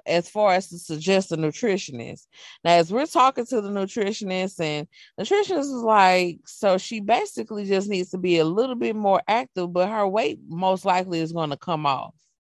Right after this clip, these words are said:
I'm like, "Yeah, that's basically what it is, 'cause I can't stop her from growing." She was like, "Oh, okay. I get it."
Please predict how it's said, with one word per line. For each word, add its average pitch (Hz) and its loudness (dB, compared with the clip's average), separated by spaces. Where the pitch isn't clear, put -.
I'm 185 -2
like, 151 4
"Yeah, 156 0
that's 190 0
basically 175 0
what 160 0
it 147 -2
is, 143 -4
'cause 151 0
I 156 0
can't 170 -4
stop 147 0
her 165 2
from 143 -10
growing." 160 -2
She 240 -8
was 202 -8
like, 170 4
"Oh, 165 4
okay. 151 -4
I 196 6
get 185 2
it." 170 -2